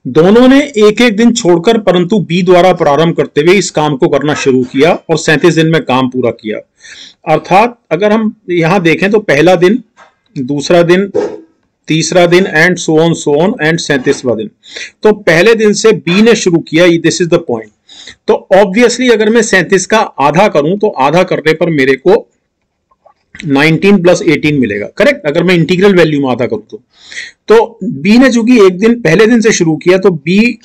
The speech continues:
नाइनटीन डेज काम करेगा और ए एटीन डेज काम करेगा। ओके, अब बी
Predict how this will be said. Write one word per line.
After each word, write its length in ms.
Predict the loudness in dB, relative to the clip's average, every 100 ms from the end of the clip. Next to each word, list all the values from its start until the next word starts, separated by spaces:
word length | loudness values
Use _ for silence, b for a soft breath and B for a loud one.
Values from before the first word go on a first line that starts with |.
| -10
नाइनटीन 1040 | -6 -4 -2 0 2 2 2 2 2 4
डेज 240 | 4 2 0
काम 320 | -4 -2 -2
करेगा 420 | 0 0 0 0 -2 -4 b b b _ 0
और 240 | 0 0 4
ए 240 | 4 4 0
एटीन 400 | -2 0 0 2
डेज 240 | 2 2
काम 240 | -2 -2 0
करेगा। 300 | 2 2 -2 -6
ओके, 240 | -4 -2 -2 _ b b b -2
अब 220 | -2 -2
बी 360 | 0 2 2